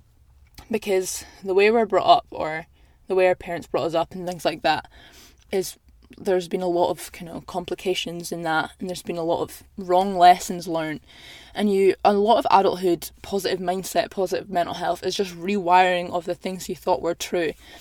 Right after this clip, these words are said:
And I, I know I've had to do a lot of that rewiring, kind of what I thought was right and what I thought,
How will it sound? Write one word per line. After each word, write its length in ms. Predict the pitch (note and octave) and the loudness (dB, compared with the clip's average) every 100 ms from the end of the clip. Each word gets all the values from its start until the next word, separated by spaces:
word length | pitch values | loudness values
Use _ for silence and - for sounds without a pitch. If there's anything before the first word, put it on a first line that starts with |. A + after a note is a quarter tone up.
| - - | -20 -10
And 140 | G3 G3 | -4 0
I, 240 | F3+ F#3+ | 2 2
I 20 | |
know 180 | G#3 G3 | 4 2
I've 100 | F3+ | 2
had 140 | - - | -2 -8
to 60 | |
do 140 | G3 F3 | 0 2
a 40 | |
lot 260 | E3+ E3+ E3 | 2 2 0
of 220 | F3+ - | -2 -12
that 320 | E3+ E3+ E3 E3 | 0 4 4 0
rewiring, 640 | F3 E3+ E3+ E3 D#3+ D#3+ | -4 4 6 6 0 -6
kind 180 | - F#3 | -10 -10
of 140 | D#3+ | -6
what 200 | F3 C#3+ | -2 0
I 40 | E3+ | -2
thought 400 | - D#3+ D#3+ - | -2 0 0 2
was 260 | F#3 E3+ | 0 0
right 220 | E3+ D#3+ D3 | 0 0 0
and 120 | E3 | 0
what 160 | F3 | 2
I 40 | - | 2
thought, 380 | - F3 D#3 | 0 0 0